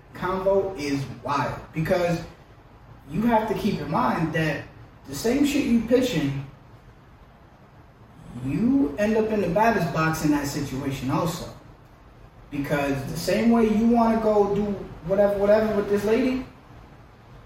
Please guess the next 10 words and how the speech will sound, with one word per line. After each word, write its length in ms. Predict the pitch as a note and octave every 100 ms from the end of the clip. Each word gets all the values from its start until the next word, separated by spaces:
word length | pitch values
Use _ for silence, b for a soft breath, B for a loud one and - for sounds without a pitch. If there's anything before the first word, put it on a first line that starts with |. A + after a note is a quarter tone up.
| - - - -
your 100 | A#2+
girl's 340 | - - - -
probably 260 | C4+ B3 A#3
gonna 160 | A#3
have 160 | A3 G#3+
the 80 | G3+
same 360 | - G3+ F3
thought, 300 | E3 - - - - - - - - - - - - - - - - -
whether 260 | D#3 F#3 F3+
she 160 | G#3